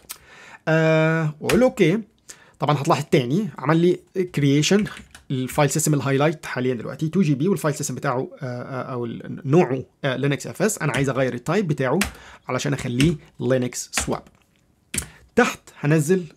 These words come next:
هنزل تحت وكرييت، بعد كده هاخد بقيه البارتيشن كله،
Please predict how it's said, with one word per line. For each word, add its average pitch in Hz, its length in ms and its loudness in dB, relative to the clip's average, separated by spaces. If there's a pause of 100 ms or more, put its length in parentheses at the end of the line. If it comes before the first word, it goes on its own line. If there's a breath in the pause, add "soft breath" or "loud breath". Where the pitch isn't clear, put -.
(340)
هنزل 127 260 -6
تحت - 240 -2 (120)
وكرييت، 151 420 4
بعد 127 200 2
كده 156 300 0 (220 loud breath)
هاخد 151 260 0
بقيه 190 300 2
البارتيشن 147 400 -4
كله، 139 320 0